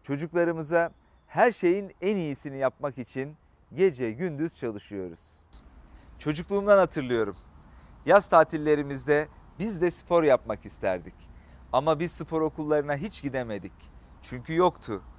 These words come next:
ulaşılabilir değildi. Bize sunulmayan imkanları şimdi biz çocuklarımıza sunuyoruz. Bu fırsatı iyi değerlendirmenizi, çocuklarınızı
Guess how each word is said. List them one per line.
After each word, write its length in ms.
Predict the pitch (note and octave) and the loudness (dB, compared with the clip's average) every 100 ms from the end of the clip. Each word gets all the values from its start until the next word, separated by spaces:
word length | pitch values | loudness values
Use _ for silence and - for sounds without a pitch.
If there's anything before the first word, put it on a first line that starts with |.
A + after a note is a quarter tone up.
| - - | -20 -14
ulaşılabilir 800 | B2+ D3 D#3+ E3+ F3 D#3+ F3+ E3 | -2 0 2 4 4 4 4 4
değildi. 420 | B2+ A#2 G2+ F#2 E2+ - - - - - - - | 0 -4 -4 -8 -12 -18 -20 -20 -20 -20 -20 -12
Bize 240 | C#3 F#3+ | -4 0
sunulmayan 580 | A#3 F#3+ G#3 A3+ E3+ C#3 | 0 0 -2 -2 -2 -2
imkanları 760 | D#3+ E3+ D3+ B2+ A2+ G#2+ D3+ G3 - - - | -4 -2 0 0 -2 -2 -2 -4 -12 -20 -16
şimdi 420 | - F#3 C3+ A2+ | -8 -6 -6 -2
biz 340 | D3+ F3+ - - - | 0 -2 -8 -20 -14
çocuklarımıza 720 | - A2+ G#2+ A2+ G#2+ G2 G2 | -10 -10 -4 -4 -2 -4 -10
sunuyoruz. 680 | F#2+ F#2 F2+ F2 E2 - - - - - - - | -10 -14 -12 -12 -14 -18 -20 -20 -20 -20 -20 -8
Bu 120 | G#3+ | -6
fırsatı 720 | - A3 F3 G3+ - G#3 G#3+ - - | -2 -4 0 0 2 0 0 -4 -12
iyi 240 | B2+ F#3 G#3 | -4 0 6
değerlendirmenizi, 1040 | E3 C#3 B2 A#2 A2 G2+ G2+ F#2+ D#2+ F#2 - - - - - - - | 8 8 4 -2 -4 -8 -10 -12 -12 -14 -14 -20 -20 -20 -20 -20 -8
çocuklarınızı 920 | D#3 D#3 F3 F#3 F3+ E3+ D#3 F3+ F#3+ | -6 -6 0 2 2 -2 -2 -2 -2